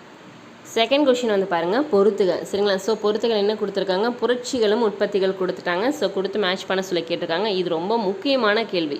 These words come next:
சரிங்களா? So, கண்டிப்பா கொஷின்ஸ் வரக்கு வாய்ப்புகள் அதிகமா இருக்கு. மஞ்சள் புரட்சி, மஞ்சள் புரட்சினா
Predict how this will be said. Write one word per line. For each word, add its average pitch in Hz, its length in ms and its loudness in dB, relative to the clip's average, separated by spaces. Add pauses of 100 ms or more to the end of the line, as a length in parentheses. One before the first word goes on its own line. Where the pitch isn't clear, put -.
சரிங்களா? 165 360 -4 (460)
So, - 160 -4
கண்டிப்பா 190 340 0
கொஷின்ஸ் 214 420 -2
வரக்கு 185 300 -2
வாய்ப்புகள் 190 600 0
அதிகமா 185 560 0
இருக்கு. 151 320 -4 (480)
மஞ்சள் 262 500 2
புரட்சி, 196 460 0 (160)
மஞ்சள் 247 440 0
புரட்சினா 220 480 0